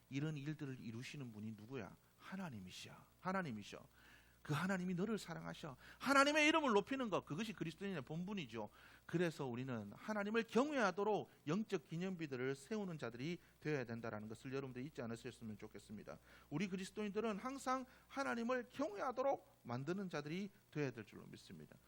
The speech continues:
우리의 삶들 속에 영적 기념비들을 많이 세워서 하나님께서 이런 좋은 일들을 이루어 주셔서 이 모든 일을, 일들을 이루어 주시는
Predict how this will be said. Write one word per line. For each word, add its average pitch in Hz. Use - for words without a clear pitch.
우리의 123
삶들 143
속에 101
영적 170
기념비들을 196
많이 196
세워서 208
하나님께서 220
이런 233
좋은 233
일들을 233
이루어 247
주셔서 233
이 160
모든 165
일을, 143
일들을 143
이루어 135
주시는 113